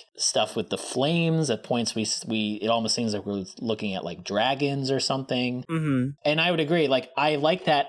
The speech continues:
Speaker 1: on its own. I enjoyed those parts of the movie. I don't believe it's integrated into the film necessarily, because the rest of it kind of feels
Speaker 2: No.
Speaker 1: like a standard, m-,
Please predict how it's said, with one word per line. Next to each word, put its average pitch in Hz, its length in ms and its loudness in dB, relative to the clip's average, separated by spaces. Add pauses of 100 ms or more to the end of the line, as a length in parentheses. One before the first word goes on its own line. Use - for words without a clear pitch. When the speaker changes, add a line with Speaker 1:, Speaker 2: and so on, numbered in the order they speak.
(100)
Speaker 1:
on 135 220 2
its 123 180 0
own. 170 540 2 (160)
I 131 80 4
enjoyed 139 240 2
those 135 160 2
parts 143 260 2
of 156 60 4
the 165 60 4
movie. 175 120 2
I 131 80 2
don't 156 240 0
believe 143 320 4
it's - 160 -2 (100)
integrated 117 720 0
into 101 220 -2
the 98 100 -2
film 92 300 -4
necessarily, 85 760 -4
because 123 280 0
the 127 100 2
rest 160 220 4
of 165 60 4
it 156 60 0
kind 139 200 2
of 123 60 4
feels 120 220 6
Speaker 2:
No. 113 60 4
Speaker 1:
like 104 80 2
a 139 80 2
standard, 123 840 2 (200)
m-, 120 200 -6